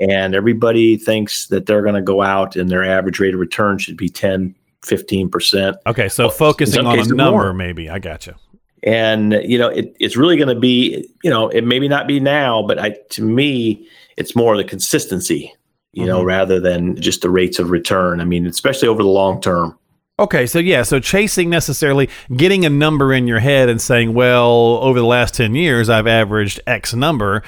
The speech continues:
Speaker 2: and if I can keep that X number up for the next twenty years, I'm good to go." Well, that's kinda silly, right? So you're focusing on the rate of return versus looking at reducing your volatility as you age, which we should be doing, and so on and so forth, right?
Speaker 1: That's correct.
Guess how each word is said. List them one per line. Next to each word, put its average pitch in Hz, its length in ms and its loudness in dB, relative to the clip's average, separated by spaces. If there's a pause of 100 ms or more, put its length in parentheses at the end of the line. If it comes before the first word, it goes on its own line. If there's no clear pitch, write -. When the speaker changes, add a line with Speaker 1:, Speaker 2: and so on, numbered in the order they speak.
(180)
Speaker 2:
and 104 140 -2
if 104 80 -4
I 131 140 0
can 113 160 -2
keep 123 260 -4
that 123 280 -2
X 110 240 -10
number 113 320 -2
up 101 100 -4
for 113 80 -6
the 113 80 -2
next 104 200 -6
twenty 175 260 -2
years, 113 260 -2
I'm 180 180 -2
good 110 180 -2
to 123 60 0
go." 120 300 -2
Well, 127 160 0
that's 151 180 -6
kinda 113 240 -2
silly, 85 340 -2
right? 110 240 -4
So 131 120 0
you're 120 240 2
focusing 131 500 0
on 110 140 0
the 104 80 -2
rate 98 160 -2
of 92 40 -6
return 101 480 -4 (320)
versus 107 840 -2 (300)
looking 131 440 0
at 110 200 -6
reducing 117 520 0
your 95 80 -2
volatility 156 680 0
as 123 320 -2
you 117 140 0
age, 113 300 0
which 107 160 -4
we 101 100 -4
should 113 260 -2
be 104 140 -2
doing, 98 340 -2
and 98 120 -4
so 92 180 -2
on 85 80 -4
and 80 100 -10
so 117 160 0
forth, 90 240 -10
right? 95 220 -10 (240)
Speaker 1:
That's - 180 0
correct. 95 440 -2